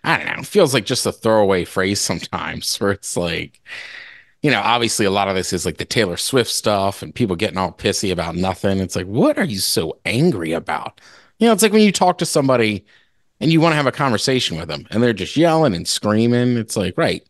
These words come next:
I know you think you're sounding powerful. In my head, it's like, you, you have nothing. You have nothing to add.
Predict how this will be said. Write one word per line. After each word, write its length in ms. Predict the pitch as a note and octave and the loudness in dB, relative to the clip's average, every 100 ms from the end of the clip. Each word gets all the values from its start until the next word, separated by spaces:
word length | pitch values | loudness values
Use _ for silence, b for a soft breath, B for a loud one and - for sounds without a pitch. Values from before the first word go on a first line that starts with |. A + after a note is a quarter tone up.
| b b _ _ _ - | b b _ _ _ -8
I 120 | G2+ | -4
know 80 | G2+ | -2
you 140 | G#2 | -2
think 300 | - D3+ C#3 | 0 0 2
you're 300 | F#2+ E2 D#2 | -2 -2 -6
sounding 400 | - F#2+ E2+ E2 | -4 -2 -2 -6
powerful. 560 | - E2 E2 - E2+ F#2+ | -6 -4 -4 -4 -2 0
In 60 | |
my 160 | G2 B2 | 2 0
head, 260 | F#2+ F2 F2+ | 0 -4 -6
it's 160 | - | -4
like, 120 | G2 F2+ | -4 -2
you, 260 | A2+ C#3+ D#3 | 2 2 0
you 160 | F#2+ B2 | 0 2
have 180 | A#2+ C3 | 2 2
nothing. 420 | F#2+ - B2 F3+ _ _ _ _ | 0 0 -2 -4 _ _ _ _
You 100 | F#2+ | 0
have 140 | A#2+ A#2+ | 2 2
nothing 280 | B2+ E3 E3 | 2 2 2
to 140 | - | 2
add. 300 | F2 G#2+ - | -2 -6 -10